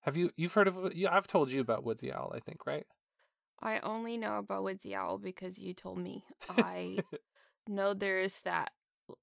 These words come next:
Speaker 2: that lightning bug who told me about electricity.
Speaker 1: Yep, and that is, that's not one of the ones we're gonna cover today, but that is in the, the
Speaker 2: I
Speaker 1: realm
Speaker 2: know.
Speaker 1: of mascots.
Speaker 2: I'm just, I think I've expended, with that and McGruff the Crime Dog and Smokey, I think I've expended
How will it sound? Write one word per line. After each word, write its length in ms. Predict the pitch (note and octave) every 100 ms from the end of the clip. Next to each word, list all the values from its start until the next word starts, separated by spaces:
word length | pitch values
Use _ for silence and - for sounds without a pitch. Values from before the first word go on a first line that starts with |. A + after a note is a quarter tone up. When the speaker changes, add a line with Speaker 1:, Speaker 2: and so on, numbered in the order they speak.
| _ - -
Speaker 2:
that 240 | F#3 -
lightning 400 | F3+ F3+ G3 G3
bug 320 | G3 F#3+ G3 - -
who 460 | F#3 G#3 F#3 - F#2 - _ _ _ _ _ _
told 180 | - G3+
me 160 | G3 F#3
about 300 | F#3 F3 -
electricity. 800 | F3+ - - F#3 A#3+ A3+ B3 B3 _ _ _
Speaker 1:
Yep, 180 | C3 F#3+ G3+ _ -
and 120 | C#3
that 140 | E3
is, 180 | F3+ E3+ - _
that's 180 | F3 D#3+
not 220 | F#3+ B3
one 100 | B3
of 60 | B3
the 40 |
ones 180 | A3 G3+
we're 60 | F#3+
gonna 160 | F3
cover 220 | D#3+ D#3 D3+
today, 340 | C#3+ A#2+ B2
but 180 | - -
that 160 | C#3
is 320 | C#3+ D#3 D#3 -
in 220 | D#3 D3+
the, 160 | C#3+ C#3
the 80 | -
Speaker 2:
I 80 | G3+
Speaker 1:
realm 140 | C3
Speaker 2:
know. 140 | G#2+ F3+
Speaker 1:
of 80 | E3
mascots. 220 | - -
Speaker 2:
I'm 200 | - -
just, 220 | G3+ - - _ _ _ _ _ _
I 280 | - G3+ G#3
think 340 | G3+ C4 C4+ C4
I've 220 | A3+ G#3+
expended, 600 | G3+ - G#3+ G#3 G3+ F#3 _
with 220 | - F#3+ -
that 240 | G#3+ A3
and 160 | - G#3+
McGruff 440 | F#3 - E3+ F#3+
the 100 | -
Crime 340 | F#3 F#3 E3+ F3
Dog 300 | D#3+ C#3+ F3
and 160 | E3+
Smokey, 500 | F3 F3+ E3+ - F#3+
I 120 | - F3
think 280 | - -
I've 260 | - - -
expended 680 | - - - - - -